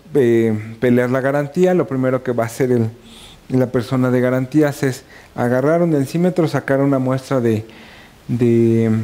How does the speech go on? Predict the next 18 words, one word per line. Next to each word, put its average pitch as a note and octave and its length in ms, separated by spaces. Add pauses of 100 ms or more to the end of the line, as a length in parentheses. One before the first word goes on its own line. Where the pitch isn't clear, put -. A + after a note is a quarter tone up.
(640)
de B2+ 140
solución C#3+ 420
electrolítica D#3 720
y A#2 80
si A2+ 160
está D3 240
roja, E3 420 (380)
inmediatamente B2+ 800
es B2+ 100
un B2 80
rechazo A2+ 380
de A2 80
garantía. G#2 480
¿Por A2 240
qué? C#3 120 (320)
Porque A#2 240
acusa E3+ 500 (380)
que C#3 280